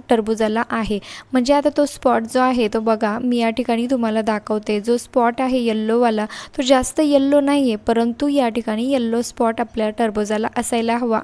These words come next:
आणि असंच टरबूज दे-, खायला देखील गोड निघतं आणि आतमध्ये ते केमिकल फ्रीसुद्धा असतं. बघू शकता, अशा प्रकारचा स्पॉट आपल्याला या ठिकाणी बघून घ्यायचा आहे.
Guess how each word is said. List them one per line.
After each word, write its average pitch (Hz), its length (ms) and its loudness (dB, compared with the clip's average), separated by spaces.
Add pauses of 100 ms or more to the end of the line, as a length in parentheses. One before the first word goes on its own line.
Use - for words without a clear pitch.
आणि 226 200 -4
असंच 254 420 -2
टरबूज 247 420 0
दे-, - 380 -8
खायला 240 340 2
देखील 247 300 0
गोड 240 360 2
निघतं 254 420 0 (360)
आणि 247 220 2 (120)
आतमध्ये 233 600 0
ते 240 60 2
केमिकल 220 580 -2
फ्रीसुद्धा 226 580 -2
असतं. 208 380 -2
बघू 214 220 -2
शकता, 262 400 -2
अशा 240 200 -2
प्रकारचा 226 520 -4
स्पॉट 233 400 0
आपल्याला 214 320 0
या 214 80 0
ठिकाणी 214 340 -4
बघून 220 340 -2
घ्यायचा 240 400 0
आहे. 220 260 0